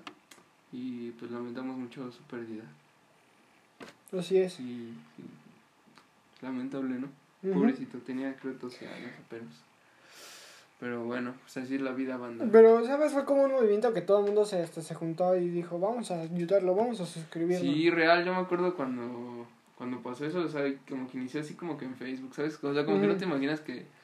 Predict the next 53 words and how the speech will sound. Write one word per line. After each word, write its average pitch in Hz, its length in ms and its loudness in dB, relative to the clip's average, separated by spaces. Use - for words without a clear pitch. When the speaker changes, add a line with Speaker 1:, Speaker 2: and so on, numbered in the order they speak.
Speaker 1:
que 117 280 -6
se 123 120 -14
llegue 127 200 -2
a 139 40 0
algo 139 180 -4
tan 113 200 -10
grande, 120 280 -6
pero 117 140 -10
pues - 180 -16
la 131 80 -6
neta, 156 240 -4
qué 143 100 -6
chido. 120 260 -10
O 139 100 -4
sea, 143 140 -2
qué 156 80 -6
chido 165 240 0
que 139 80 0
haya 139 160 0
pasado 131 280 -6
eso, 151 280 -6
pero 120 160 -12
pues, - 180 -20
o 135 60 -6
sea, 123 140 -4
no 170 180 4
qué 185 100 4
chido 185 200 4
que - 80 0
se 190 80 2
haya 175 120 10
muerto, 170 300 2
qué 202 100 4
chido 202 300 6
que, 143 320 4
pues, 185 140 0
Speaker 2:
Ujú. 190 80 2
Speaker 1:
lo 143 60 4
hayan 156 200 2
ayudado 127 560 -4
a, 110 220 -12
Speaker 2:
A 196 60 2
cumplir 240 320 6
su 254 80 0
Speaker 1:
a 202 80 -2
cumplir - 0 -
Speaker 2:
sueño, 180 300 2
Speaker 1:
su - 20 -4
Speaker 2:
¿no? 208 80 -2
Speaker 1:
sueño 156 240 -4
y, 120 140 -8
pues, - 180 -20
sí. - 140 -20